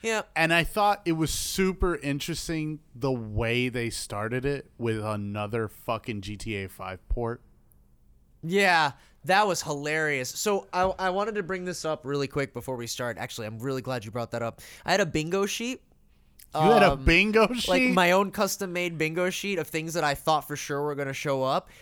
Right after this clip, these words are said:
Speaker 1: and one of them was a Rockstar title. So I checked it off. I was like, "Oh, Rockstar. Holy shit, I totally guessed this.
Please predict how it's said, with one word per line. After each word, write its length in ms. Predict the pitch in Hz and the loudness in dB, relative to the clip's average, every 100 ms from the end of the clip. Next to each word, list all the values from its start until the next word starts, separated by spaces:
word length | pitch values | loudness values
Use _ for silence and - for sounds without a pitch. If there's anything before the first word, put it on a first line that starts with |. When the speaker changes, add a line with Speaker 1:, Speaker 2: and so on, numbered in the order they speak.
| - | -10
Speaker 1:
and 160 | 135 156 | -4 0
one 160 | 165 | 0
of 80 | 180 | 2
them 200 | 190 185 | 0 0
was 200 | 170 170 | 2 2
a 40 | 127 | 2
Rockstar 720 | 143 135 135 - - 190 190 | 0 2 0 0 -2 -2 0
title. 500 | 226 190 202 220 233 _ _ _ _ _ _ _ | 0 0 0 -2 -6 _ _ _ _ _ _ _
So 220 | - 185 | 0 2
I 120 | 147 156 | 2 0
checked 300 | - 190 - | 0 0 2
it 80 | |
off. 160 | 175 185 | 2 2
I 40 | |
was 100 | 202 | 0
like, 140 | 202 190 | -2 2
"Oh, 220 | 247 277 190 | 6 6 6
Rockstar. 580 | 214 277 - - 170 151 | 4 4 2 2 2 2
Holy 280 | 254 254 | 2 2
shit, 260 | 214 - 285 | 0 -2 0
I 100 | 202 | -2
totally 420 | 196 247 240 226 | 0 -2 0 -6
guessed 320 | 180 262 277 185 | 0 0 0 -2
this. 240 | 165 151 | -2 -4